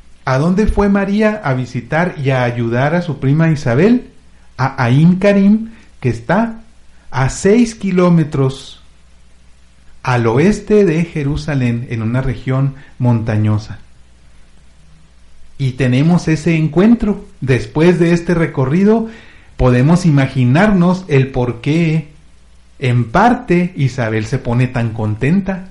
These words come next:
porque la recibe con un ánimo así enorme. Y entonces, debido a la distancia, ya tenemos manera de darnos cuenta de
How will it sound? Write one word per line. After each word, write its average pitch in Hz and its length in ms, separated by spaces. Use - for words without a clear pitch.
porque 117 440
la 110 140
recibe 113 500
con 139 220
un 156 160
ánimo 202 600
así 127 540
enorme. 160 800
Y 123 140
entonces, 117 640
debido 113 360
a 165 40
la 156 160
distancia, 156 560
ya 113 220
tenemos 120 300
manera 110 340
de 120 40
darnos 113 320
cuenta 113 380
de 110 240